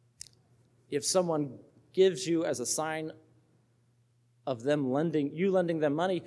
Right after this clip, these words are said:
he gives them your cloak, as a sign of good faith, you must give that back to them. That's one of the commandments. And these Pharisees, although many of the Pharisees and many of the religious leaders were helping Israel get through this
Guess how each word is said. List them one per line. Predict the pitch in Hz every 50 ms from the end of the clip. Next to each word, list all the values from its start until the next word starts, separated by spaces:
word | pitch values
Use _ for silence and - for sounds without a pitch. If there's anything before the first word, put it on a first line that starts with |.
| - - - -
he | 135 139
gives | 127 180 190 170 -
them | 170 156
your | 135 123
cloak, | - - - 180 190 226 214 - - - - - - - - -
as | 113 113
a | 120
sign | - - 160 160 147
of | 131 -
good | - 131 110
faith, | - - 143 165 196 - -
you | 123
must | 123 135 135 131 -
give | - 143 117
that | 120 117 117
back | 120 131 131 123 -
to | - 120
them. | - 92 90 87
That's | 95 117 120 - -
one | 127 131
of | 117
the | 113
commandments. | 113 - 117 117 117 117 92 - - - - - - _ _ _ _ _ _ _ - - _ _ _ - - - - -
And | 196 190
these | 190 190 - -
Pharisees, | - 208 226 247 233 202 - - - 127 117 120 131 - - -
although | - 175 202 190 185
many | 175 180 202 226 240 240 226
of | 202 147
the | 175 165
Pharisees | - 180 175 175 170 160 160 - 160 156 156 143 135
and | 131 135
many | 160 180 196 190
of | 165
the | 156 170
religious | 151 160 156 156 156 147 143 131 - -
leaders | 147 139 120 120 120 117 - - - - - - - - - - - - -
were | - 143 143
helping | 143 185 208 - 196 180 170
Israel | 170 170 139 120 156 165 165 160 160
get | 156 160 156 160 180 -
through | - - 170 185 196 202
this | 165 147 147 - -